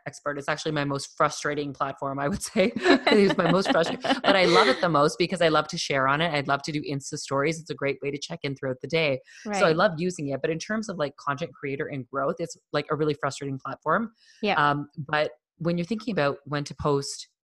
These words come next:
Speaker 1: photos, it's not just, "Oh, take a picture, snap it." No, if you're,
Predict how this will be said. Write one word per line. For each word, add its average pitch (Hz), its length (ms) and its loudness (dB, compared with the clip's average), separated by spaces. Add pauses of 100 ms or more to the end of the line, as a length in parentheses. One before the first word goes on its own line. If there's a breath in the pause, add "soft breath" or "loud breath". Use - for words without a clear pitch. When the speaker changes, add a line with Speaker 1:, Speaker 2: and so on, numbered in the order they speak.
(220)
Speaker 1:
photos, 180 380 2
it's 165 160 -6
not 180 180 -2
just, 156 300 -2
"Oh, 156 80 0
take 147 180 -4
a - 40 -8
picture, 139 400 -6
snap 143 320 -2
it." - 180 -12
No, 147 320 0
if - 240 -4
you're, 175 320 0